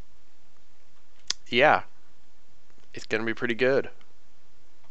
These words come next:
Can't wait to play the full version. And other people should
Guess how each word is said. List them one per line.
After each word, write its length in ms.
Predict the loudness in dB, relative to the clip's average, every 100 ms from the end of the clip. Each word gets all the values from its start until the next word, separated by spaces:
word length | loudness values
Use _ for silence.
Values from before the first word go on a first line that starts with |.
| -4 -4 -4 -4 -4 -4 -4 -4 -4 -4 -4 -4 -4 -4 -4 -4 -4 -4 -4 -4 -4 -4 -4 -4 -4 -4 -4 -4 -4 -4 -4 -4 0
Can't 220 | 2 2
wait 140 | 2
to 60 | 2
play 160 | 6 6
the 100 | 6
full 180 | 2
version. 320 | 2 2 0 -2 -4 -4 -4 -4 -4 -4 -4 -2
And 140 | 0
other 180 | 0 0
people 280 | 0 -2 -2
should 240 | 0 0